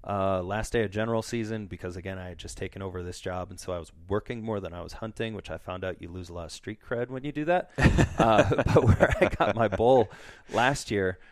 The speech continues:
Speaker 1: uh, it was a migratory route that had just opened up because of a big fence pole that we had done with our, with the local R M E F chapter. And the elk had not traveled that route in, like, thirty years. We pulled the fence, and it took a couple years, but they were there.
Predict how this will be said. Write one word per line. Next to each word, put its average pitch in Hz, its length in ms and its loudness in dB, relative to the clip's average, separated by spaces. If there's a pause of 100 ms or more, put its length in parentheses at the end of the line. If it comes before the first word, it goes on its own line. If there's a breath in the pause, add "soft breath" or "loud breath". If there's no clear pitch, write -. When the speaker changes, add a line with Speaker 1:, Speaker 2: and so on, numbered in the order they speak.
(200 soft breath)
Speaker 1:
uh, 104 160 4
it 90 40 2
was 107 140 2
a 110 40 4
migratory 107 680 0
route 104 300 0
that 104 100 -4
had 95 140 -6
just 107 240 -4
opened 98 280 -2
up 95 220 -4
because 98 300 -6
of 98 80 -4
a 98 40 -4
big 107 260 -4
fence 127 360 -4
pole 90 280 -8
that 82 140 -10
we 82 120 -12
had 71 120 -16
done 60 240 -16 (460)
with 98 180 -4
our, 104 240 0
with 104 120 -4
the 95 100 -6
local 95 260 -4
R 98 140 -2
M 98 80 -8
E 98 80 -8
F 113 140 -4
chapter. - 480 -12 (580)
And 92 420 -4
the 98 140 -4
elk 113 200 2
had 104 180 -4
not 101 180 -6
traveled 98 360 -6
that 95 180 -8
route 101 300 -2
in, 95 100 -12
like, 87 200 -8
thirty 110 360 -6
years. 95 420 -4
We 95 100 -10
pulled 110 260 -4
the - 60 -8
fence, 113 320 -8
and 90 80 -10
it - 80 -14
took - 200 -6
a - 20 -20
couple - 300 -6
years, 90 220 -6
but - 200 -14
they 76 80 -16
were - 140 -18
there. 147 340 -8